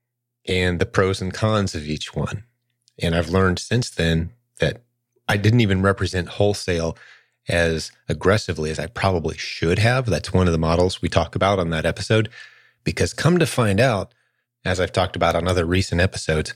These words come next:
wholesale is as exciting, if not more exciting,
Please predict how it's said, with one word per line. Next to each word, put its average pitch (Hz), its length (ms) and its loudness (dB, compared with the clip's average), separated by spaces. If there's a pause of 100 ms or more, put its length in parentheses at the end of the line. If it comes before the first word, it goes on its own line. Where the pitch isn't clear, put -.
(300)
wholesale 92 760 0
is 92 280 0
as 107 400 0
exciting, 104 580 0
if 95 160 -2
not 95 220 0
more 107 260 2
exciting, 82 720 -4